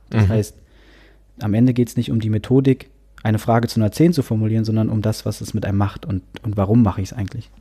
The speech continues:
Speaker 1: Und da sind wir immer sehr, sehr bedacht, dass die Leute vor allem auf dieser Mindset, auf dieser Haltungsebene eben reifen können.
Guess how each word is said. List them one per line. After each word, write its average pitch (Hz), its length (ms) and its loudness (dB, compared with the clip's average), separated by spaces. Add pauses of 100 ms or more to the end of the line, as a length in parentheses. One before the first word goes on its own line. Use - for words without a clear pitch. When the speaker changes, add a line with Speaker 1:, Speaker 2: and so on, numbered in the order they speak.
(140)
Speaker 1:
Und 107 140 -4
da 110 120 4
sind 113 160 2
wir 117 140 6
immer 110 200 4
sehr, 107 180 2
sehr 104 300 0 (340)
bedacht, 110 380 0
dass 110 100 -4
die - 100 -4
Leute 107 260 2
vor - 240 -6
allem 135 200 4
auf 120 120 -2
dieser 110 360 -2
Mindset, 123 520 2
auf 117 100 -8
dieser 113 220 -2
Haltungsebene 113 800 0
eben 104 160 0
reifen 101 340 -2
können. 101 200 -6